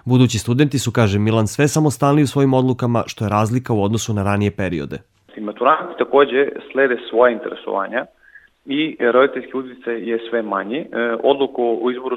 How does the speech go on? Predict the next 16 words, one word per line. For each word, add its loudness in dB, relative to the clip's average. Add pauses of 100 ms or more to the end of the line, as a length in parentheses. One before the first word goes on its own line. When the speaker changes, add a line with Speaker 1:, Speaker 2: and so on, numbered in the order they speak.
Speaker 2:
studija -2 (100)
anketirani -4
studenti -10 (840)
su -2
doneli 2
na -2
osnovu -4
ličnih -4
interesovanja, -6 (580)
e, 2
ili 0
u -8 (100)
suprotnom -2
biraju 0
one 0
profesije -4